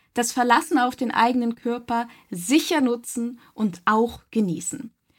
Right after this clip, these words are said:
Wenn du dir aber nicht sicher bist, eine bestimmte Zeit erreichen möchtest oder recht neu im Laufsport bist,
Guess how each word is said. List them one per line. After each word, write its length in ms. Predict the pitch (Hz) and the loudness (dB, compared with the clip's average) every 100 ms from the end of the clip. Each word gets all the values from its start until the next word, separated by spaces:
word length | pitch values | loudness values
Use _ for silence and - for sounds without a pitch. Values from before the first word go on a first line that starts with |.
| _ - | _ 2
Wenn 140 | 247 | 4
du 40 | 262 | 6
dir 140 | 247 | 6
aber 160 | 220 214 | 4 2
nicht 240 | 208 - | -4 -6
sicher 260 | 285 269 190 | -4 -2 -4
bist, 380 | 170 202 - | -6 -10 -6
eine 160 | 196 196 | -6 -4
bestimmte 400 | 220 - 233 233 | -6 -4 -6 -6
Zeit 320 | - 269 427 | 0 0 2
erreichen 500 | - 226 185 180 180 170 | -2 -2 -2 -4 -6 -6
möchtest 500 | 180 - 285 - _ _ - | -6 -8 -8 -8 _ _ 0
oder 420 | 240 294 294 294 - _ - | 2 4 4 2 -4 _ -2
recht 300 | 247 254 - | 0 0 -2
neu 200 | 233 262 | 2 2
im 220 | - 196 | 2 -4
Laufsport 640 | 180 170 170 - 190 180 - | -4 -4 -6 -10 -10 -10 -4
bist, 300 | 240 - | -2 -2